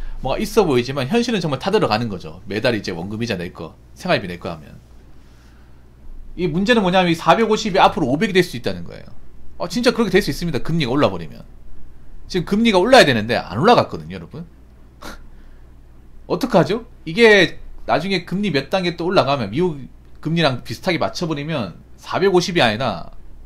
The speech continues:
오백이 될 수 있습니다. 오백. 오백십이 될 수 있고 오백이십이 될 수 있어요.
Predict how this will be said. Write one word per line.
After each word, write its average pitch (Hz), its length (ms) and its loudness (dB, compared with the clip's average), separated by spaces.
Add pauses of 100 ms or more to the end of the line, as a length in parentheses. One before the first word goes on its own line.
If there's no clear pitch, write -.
(180)
오백이 143 300 -2
될 156 100 2
수 - 100 -6
있습니다. 87 300 -6
오백. 71 320 -6 (2000)
오백십이 180 520 0
될 170 100 4
수 160 120 -2
있고 117 180 -4
오백이십이 113 420 -2
될 104 100 -4
수 - 100 -6
있어요. 73 260 -12